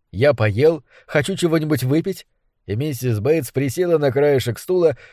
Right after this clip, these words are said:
скромно сдвинув колени и вся подавшись вперёд, а её глаза, яркие, как у фон Хельронга,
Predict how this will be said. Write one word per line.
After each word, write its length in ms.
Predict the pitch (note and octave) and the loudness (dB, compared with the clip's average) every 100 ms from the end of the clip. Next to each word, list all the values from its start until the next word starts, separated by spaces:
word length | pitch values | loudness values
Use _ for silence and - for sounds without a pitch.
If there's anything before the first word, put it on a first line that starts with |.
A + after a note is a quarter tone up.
| _ | _
скромно 600 | - - D#3+ G3+ F3 E3 | -6 0 2 2 2 0
сдвинув 500 | B2 C#3 F3+ D#3 - | 0 -4 -2 -2 0
колени 680 | A2+ A#2 F3+ E3+ D3+ D#3+ | 0 2 2 0 -4 -4
и 40 | D#3 | -6
вся 300 | - G3 F3+ | -4 -4 -2
подавшись 680 | C3 A#2+ D#3 C3+ - C#3+ | 0 2 2 0 -4 -8
вперёд, 500 | - C#3 B2 A#2 G#2+ - _ _ | -6 -2 2 4 2 -4 _ _
а 160 | - G2+ | -4 2
её 180 | B2 B2+ | 4 4
глаза, 480 | B2+ B2+ C3+ E3 C3 _ _ - | 4 4 6 4 2 _ _ -6
яркие, 560 | A#2 F#3 E3+ C3+ C#3 | 0 4 2 2 0
как 200 | C#3+ C3 | 0 2
у 140 | C#3 A#2+ | 2 2
фон 220 | B2 A2+ | 2 0
Хельронга, 680 | G2 E3 E3+ D3+ C#3+ C#3+ | -2 0 2 2 2 0